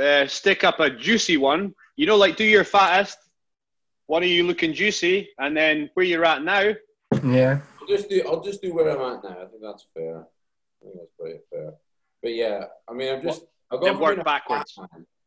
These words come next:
Speaker 3: I've gone from being a fat man with no muscle mass to a, a skinny fat man with much more muscle mass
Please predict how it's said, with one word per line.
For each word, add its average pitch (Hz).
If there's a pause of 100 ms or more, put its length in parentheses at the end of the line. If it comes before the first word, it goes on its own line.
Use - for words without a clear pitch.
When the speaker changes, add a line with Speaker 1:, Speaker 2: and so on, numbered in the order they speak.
(180)
Speaker 3:
I've 107
gone 135
from 147
being 147
a -
fat 147
man 113
with 101
no 110
muscle 104
mass 87 (460)
to 98 (560)
a, -
a -
skinny 127
fat 113
man 104
with 101 (580)
much 110
more 101
muscle 101
mass 95